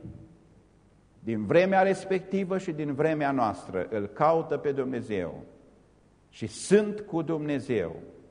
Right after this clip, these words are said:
din interes. Doamne, păzește-ne!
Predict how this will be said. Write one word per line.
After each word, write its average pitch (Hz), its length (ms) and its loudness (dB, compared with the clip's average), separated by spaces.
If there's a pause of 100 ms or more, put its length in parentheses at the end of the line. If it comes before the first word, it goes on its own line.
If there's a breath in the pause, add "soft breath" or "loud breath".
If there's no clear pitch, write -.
(280)
din 117 200 -2
interes. 104 500 2 (2250)
Doamne, 131 640 6 (680)
păzește-ne! 104 720 -2